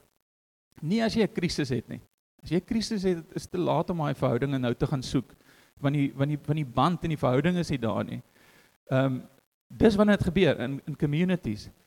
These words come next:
En, en na-, dit moet 'n plek wees waar, waar jy regtig oop kan wees en waar mekaar kan raad, ehm, raad, raad gee. Een van die grootste goed wat dit keer, natuurlik, is trots. En ek dink daarvan is ons, ehm,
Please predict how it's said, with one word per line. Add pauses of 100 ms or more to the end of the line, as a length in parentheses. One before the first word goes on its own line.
(380)
En,
en
na-,
dit
moet
'n
plek
wees
waar,
waar
jy
regtig
oop
kan
wees (600)
en
waar
mekaar
kan
raad, (480)
ehm,
raad, (100)
raad
gee. (3000)
Een
van
die
grootste
goed
wat
dit
keer,
natuurlik,
is
trots. (480)
En
ek
dink
daarvan
is
ons,
ehm,